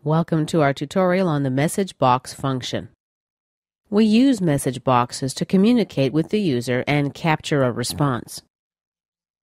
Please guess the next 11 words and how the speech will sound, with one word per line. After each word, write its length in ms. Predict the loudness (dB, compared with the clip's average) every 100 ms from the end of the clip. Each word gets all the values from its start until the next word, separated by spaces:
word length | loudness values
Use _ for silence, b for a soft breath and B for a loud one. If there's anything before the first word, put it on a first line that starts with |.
| _
Here's 300 | -2 -2 0
an 100 | 0
example 640 | 0 0 -2 -2 -2 -6 -4
of 140 | -4
the 140 | -2 -6
code 440 | -4 0 0 -2
for 200 | -4 -4
the 80 | 0
message 500 | 0 0 0 -6 0
box 340 | 2 2 -2
function. 540 | -4 -2 -2 -4 -8